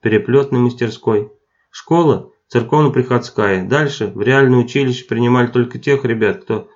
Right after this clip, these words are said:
показал отличные оценки. О гимназии речь вообще не шла, туда бедноте был вход заказан. До сих пор удивляюсь, как это мне повезло.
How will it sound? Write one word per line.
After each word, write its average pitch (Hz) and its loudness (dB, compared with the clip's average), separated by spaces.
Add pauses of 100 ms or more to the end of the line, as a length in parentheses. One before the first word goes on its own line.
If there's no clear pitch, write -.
(100)
показал 120 0
отличные 113 -2
оценки. 101 -4 (680)
О 113 -2
гимназии 147 2
речь 147 0
вообще 143 0
не 117 2
шла, 110 -2
туда 120 -2
бедноте 135 2
был 127 0
вход 123 -4
заказан. 110 -4 (600)
До 123 -4
сих 180 0
пор 175 4
удивляюсь, 127 4
как 151 -4
это 135 -2
мне 127 4
повезло. 123 0